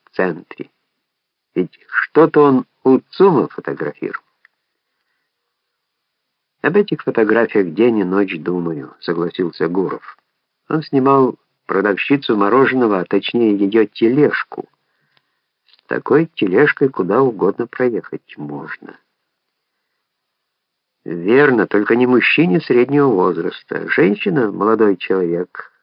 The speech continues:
но не мужчина. Все, господин полковник, мы опять растекаемся. Необходимо концентрироваться, а мы расширяемся. Не знаю,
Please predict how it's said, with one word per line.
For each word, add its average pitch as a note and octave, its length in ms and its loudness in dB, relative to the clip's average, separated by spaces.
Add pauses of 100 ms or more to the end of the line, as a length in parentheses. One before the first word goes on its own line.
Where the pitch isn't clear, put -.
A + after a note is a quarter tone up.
но G2 140 -8
не C#3+ 140 0
мужчина. E2 640 -4 (1800)
Все, F3+ 240 -2
господин A#2+ 460 0
полковник, G2+ 880 -4 (360)
мы G2 160 -2
опять D3 300 2
растекаемся. G2 800 -4 (1040)
Необходимо D3 560 -2
концентрироваться, B2+ 1120 0 (640)
а E2 100 -4
мы C#3 140 0
расширяемся. E2+ 880 -4 (1800)
Не G2+ 160 -4
знаю, A#2 580 2